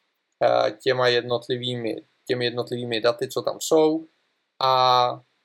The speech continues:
eh, umožňuje samozřejmě mazat i ty, i jednotlivé zálohy. Takže vidíte, že tady vidím ty zálohy, eh, vidím, v jakém jsou stavu, jak jsou velké, a mám tady možnost,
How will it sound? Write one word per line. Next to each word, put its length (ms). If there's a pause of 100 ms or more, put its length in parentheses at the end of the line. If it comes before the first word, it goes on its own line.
(300)
eh, 220
umožňuje 560
samozřejmě 500
mazat 480
i 60
ty, 420
i 80
jednotlivé 540
zálohy. 400
Takže 240
vidíte, 540 (600)
že 140
tady 200
vidím 340
ty 120
zálohy, 760 (360)
eh, 280
vidím, 360
v 40
jakém 320
jsou 180
stavu, 560
jak 180
jsou 160
velké, 480
a 120
mám 200
tady 200
možnost, 500